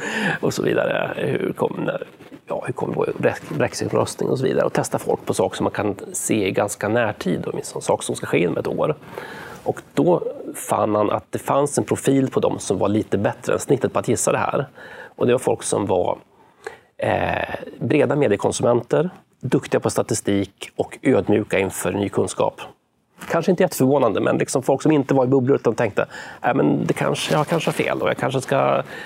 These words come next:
läsa den här boken från en, om en författare jag inte gillar", och så vidare. Att, ungefär så.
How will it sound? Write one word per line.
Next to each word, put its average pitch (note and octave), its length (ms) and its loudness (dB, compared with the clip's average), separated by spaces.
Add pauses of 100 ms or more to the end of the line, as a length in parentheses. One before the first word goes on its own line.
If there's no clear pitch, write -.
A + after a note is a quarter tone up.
(240)
läsa B2+ 320 0
den C3+ 60 0
här C#3+ 100 2
boken G#2+ 340 0
från A2+ 160 2
en, A2 140 0
om A2+ 100 0
en F#2+ 60 -4
författare G#2+ 300 -2
jag G#2 80 0
inte - 120 0
gillar", G#2 220 2
och A2 100 0
så - 100 -4
vidare. - 280 -2 (120)
Att, - 220 -8 (100)
ungefär E3 360 4
så. - 140 -2